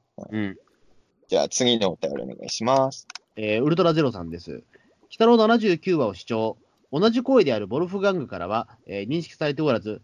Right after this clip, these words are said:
Speaker 2: 幹部の一人で居座っていたラセーヌみたいに倒されることなかったコウモリ猫には血を分けてやりたくなった。直後の番組に出ているピータンとは、えー、声や、えー、飛行系つながりでいい草を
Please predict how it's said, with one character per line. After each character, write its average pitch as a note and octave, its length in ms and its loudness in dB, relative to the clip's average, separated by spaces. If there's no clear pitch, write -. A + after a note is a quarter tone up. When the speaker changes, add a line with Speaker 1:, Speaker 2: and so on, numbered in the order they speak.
Speaker 2:
幹 B3 160 4
部 F#3+ 80 2
の C3+ 80 0
一 - 20 -4
人 B2+ 180 -4
で G2+ 80 -4
居 G2+ 80 -6
座 D3 200 -4
っ C3+ 60 -6
て G2 120 -8
い F#2 100 -6
た F#2 240 -6
ラ A#2+ 120 -4
セ G#3 160 4
ー F3 40 2
ヌ B2+ 80 2
み A#2 100 0
た G#2+ 100 -4
い F#2 60 -4
に F#2+ 60 -12
倒 B2+ 140 -2
さ D3 80 -4
れ D3 80 0
る A2+ 60 -4
こ G2+ 80 -10
と F#2 100 -6
な G#2+ 120 -4
か G#2 60 -4
っ F#2 60 -8
た F#2+ 100 -10
コ C#3+ 180 -2
ウ D3 40 0
モ D#3 100 4
リ D3 60 4
猫 A2+ 200 0
に F#2 100 -6
は G2 200 -2
血 F#3+ 140 2
を G#3 60 8
分 A3 100 6
け F#3+ 60 -2
て G#2+ 80 -4
や G2 60 -2
り G#2 60 -4
た G2+ 80 -6
く G2 80 -10
な F#2+ 100 -8
っ - 40 -20
た。 - 240 -12
直 B3+ 120 2
後 A3 100 2
の C3+ 80 4
番 B2 160 2
組 B2+ 160 -2
に - 0 -
出 A#2+ 100 -2
て A2+ 60 -4
い G2 140 -6
る F#2+ 160 -8
ピ F#3 120 -2
ー E3+ 80 -4
タ C#3+ 140 4
ン A#2+ 80 0
と F2+ 100 -8
は、 F#2+ 200 -2
え G#2+ 120 -4
ー、 A#2 40 -2
声 F3 340 4
や、 G#2 340 -4
え F#2+ 320 -12
ー、 - 40 -20
飛 - 100 -20
行 G#3+ 220 4
系 F#3+ 220 0
つ - 100 -10
な E3+ 100 -2
が G#2+ 80 -2
り F#2+ 100 -8
で G2 260 -8
い F3 120 -2
い B2 60 -4
草 D3+ 220 -2
を D3 200 -2